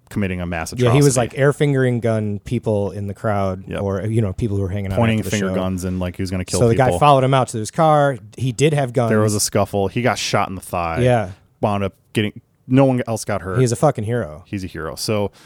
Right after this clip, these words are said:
Speaker 1: uh, this is pretty cool. So September twenty-sixth, uh, at El Corazon in Seattle, Darren Wall performed their entire set from the comfort of Dave Grohl's Rock and Roll Throne.
Speaker 2: So cool.
Speaker 1: Which,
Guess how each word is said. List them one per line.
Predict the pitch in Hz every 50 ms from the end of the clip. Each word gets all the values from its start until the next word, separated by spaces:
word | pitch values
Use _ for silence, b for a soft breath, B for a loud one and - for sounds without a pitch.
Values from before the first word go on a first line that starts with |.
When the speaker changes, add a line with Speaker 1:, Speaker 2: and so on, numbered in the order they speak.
| b b b -
Speaker 1:
uh, | - 104 95 95
this | 98 117 139 - -
is | 120
pretty | - - - 110 101 92
cool. | - - 85 80
So | 80 - - 101 92
September | - - 104 - - - 139 151 170
twenty-sixth, | 165 - - 143 135 131 127 - - 117 104 104 101 - - - - - - -
uh, | 107 95 90 90 87 82 - b b b b b
at | - 98 101 -
El | 107 107 110
Corazon | - - 123 120 117 117 107 101 107 101 95 95 95
in | 95 98
Seattle, | - - - 98 98 92 90 85 85 85 85 - b b b b b b b 101
Darren | - 104 110 123 123 117
Wall | 113 117 120 110 104
performed | - - 107 95 - 110 107 104 104 101
their | 104 98 95
entire | 98 95 - - 107 113 131 139
set | - - - 151 110 92 87 - _ _ _ _ _ _
from | _ - 113 107
the | 107 -
comfort | - - 170 180 175 - 104 95 92 - -
of | 104 95 95
Dave | 92 104 101 107 120 127
Grohl's | 131 110 107 113 110 101 95 95 92 92 90 - - -
Rock | 98 95 87 87 87 -
and | 95 95
Roll | 92 95 92 90
Throne. | - - 98 82 64 52 55 62
Speaker 2:
So | - - - - 127 123
cool. | 110 - 107 87 82 76 - _
Speaker 1:
Which, | - 113 117 110 104 - - -